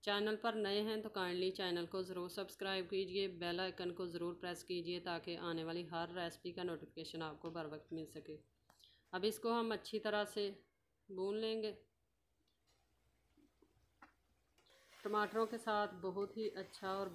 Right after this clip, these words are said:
बहुत ही प्यारा सा कलर जो है वो रेसिपी के अंदर आ चुका है। कढ़ाई हमारी बनकर रेडी हो रही है। मज़ीद हम इसको तकरीबन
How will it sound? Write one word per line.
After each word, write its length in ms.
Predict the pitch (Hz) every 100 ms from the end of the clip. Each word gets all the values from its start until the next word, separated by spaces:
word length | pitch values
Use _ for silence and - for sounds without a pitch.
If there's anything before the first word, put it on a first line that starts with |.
| 160
बहुत 380 | 170 190 190
ही 140 | 202 202 - - - - -
प्यारा 300 | 202 190 185
सा 180 | 180 196 185 -
कलर 280 | 185 196
जो 140 | 196 196
है 200 | 190 180
वो 160 | 180 180
रेसिपी 380 | 170 165 - 175
के 80 | 180
अंदर 280 | 165 165 156 170
आ 120 | 170
चुका 280 | 170 185 202
है। 160 | 208 196 - - - - - 185
कढ़ाई 340 | 175 180 196
हमारी 360 | 202 185 175 175
बनकर 360 | 175 165 160 170
रेडी 260 | 165 165 196
हो 120 | 196
रही 260 | 196 196 202
है। 160 | 202 - - - _ _ _ _ _ -
मज़ीद 400 | 190 185 214 220
हम 200 | 220 220
इसको 280 | 208 - 202
तकरीबन 520 | 202 185 180 175 175